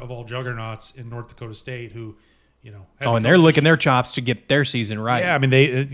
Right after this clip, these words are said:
Speaker 1: I mean, they lost, they've lost four years worth of games this year, you know, losing twice. <laughs> You know, it's like
Speaker 2: You're
Speaker 1: they're
Speaker 2: right.
Speaker 1: five and two, and they're like, "What's going on?"
Speaker 2: Yeah.
Speaker 1: And so, um,
Speaker 2: That's a great point,
Speaker 1: it's
Speaker 2: that
Speaker 1: a, you know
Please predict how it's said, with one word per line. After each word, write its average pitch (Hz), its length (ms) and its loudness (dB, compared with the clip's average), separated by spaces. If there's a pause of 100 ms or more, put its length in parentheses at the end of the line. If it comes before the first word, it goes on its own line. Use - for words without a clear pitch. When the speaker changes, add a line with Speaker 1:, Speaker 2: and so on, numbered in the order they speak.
(160)
Speaker 1:
I 127 60 -8
mean, 123 180 -8
they 143 160 -2
lost, 131 360 2 (360)
they've 131 160 -2
lost 147 220 4
four 156 240 4
years 147 280 6
worth 135 200 4
of 127 80 0
games 135 460 2
this 113 260 0
year, 101 280 -2 (120)
you 113 100 0
know, 104 260 -2
losing 123 240 4
twice. 147 580 4
<laughs> - 40 -14
You 233 80 -2
know, - 180 2
it's - 160 -2
like 233 360 -2
Speaker 2:
You're 117 200 -6
Speaker 1:
they're 180 120 -2
Speaker 2:
right. 160 80 -4
Speaker 1:
five 180 220 -6
and 160 100 -14
two, 180 240 -4
and 160 80 -8
they're 147 160 -8
like, 135 220 -12
"What's 170 200 -14
going 160 240 -12
on?" 143 320 -12
Speaker 2:
Yeah. - 100 -10 (300)
Speaker 1:
And 131 260 -10
so, 131 380 -16 (320)
um, 120 380 -18
Speaker 2:
That's 165 160 0
a 160 40 2
great 131 280 2
point, 127 320 0
Speaker 1:
it's 107 120 -8
Speaker 2:
that 120 120 0
Speaker 1:
a, 120 180 -14 (520)
you 131 100 -20
know 104 100 -20